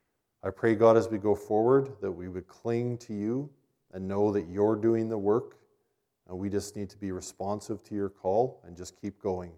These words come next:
Thank you, God, for this time, and I pray now that as we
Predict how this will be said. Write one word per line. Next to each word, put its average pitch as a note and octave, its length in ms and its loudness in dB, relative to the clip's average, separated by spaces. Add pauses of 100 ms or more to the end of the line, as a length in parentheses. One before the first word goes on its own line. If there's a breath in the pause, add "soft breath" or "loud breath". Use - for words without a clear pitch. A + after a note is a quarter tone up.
(920)
Thank G2 180 -10
you, A2 60 -6
God, G2 320 0
for - 80 -8
this G2 180 -8
time, A2 380 -4
and F#2+ 80 -4
I F2 80 -4
pray G2+ 260 -4
now G2+ 280 0
that G2 160 -2
as F2 160 -6
we F2+ 260 -12